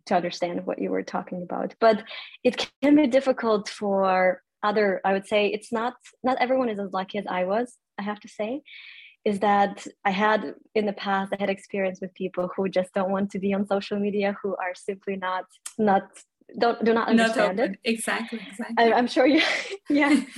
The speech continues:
Speaker 2: <laughs>
Speaker 1: exactly, not open to these things. So as a social media manager, you kind of have to push, and it gets, some people get annoyed, but it's okay
Speaker 2: Mm-hmm.
Speaker 1: because it is your job. So you have to do these things, and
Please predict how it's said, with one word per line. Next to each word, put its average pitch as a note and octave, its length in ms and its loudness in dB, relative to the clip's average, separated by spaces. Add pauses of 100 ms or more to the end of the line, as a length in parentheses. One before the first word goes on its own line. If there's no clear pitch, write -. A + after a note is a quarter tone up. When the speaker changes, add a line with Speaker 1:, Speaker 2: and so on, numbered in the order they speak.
(140)
Speaker 2:
<laughs> C#4 300 -4
Speaker 1:
exactly, G#3+ 520 -4
not A3 200 -4
open G#3 340 -4
to F#3 160 -8
these F3 260 -6
things. G3 340 -2
So A3+ 220 2 (440)
as D4 100 2
a E4 80 4
social F4 360 2
media D4 240 4
manager, A#3+ 400 0
you A3 120 -4
kind A#3+ 300 -4
of A3 100 -4
have G#3+ 440 -8
to A#3 120 -4
push, - 460 -2 (220)
and G#3+ 120 0
it G3+ 100 0
gets, A3 280 0 (200)
some A3+ 120 -4
people C4 180 0
get G#3 160 -2
annoyed, F#3 400 -6 (300)
but C4+ 100 2
it's F4 160 -2
okay G#4 240 2
Speaker 2:
Mm-hmm. G3+ 80 2
Speaker 1:
because G#3+ 260 -2
it G#3+ 80 0
is G#3 140 0
your G3 80 -2
job. G3+ 380 -2
So - 80 -20
you G3 120 -6
have G3+ 240 -6
to - 80 -14
do F3+ 140 -12
these G3+ 160 -10
things, - 320 -6 (520)
and A3 300 4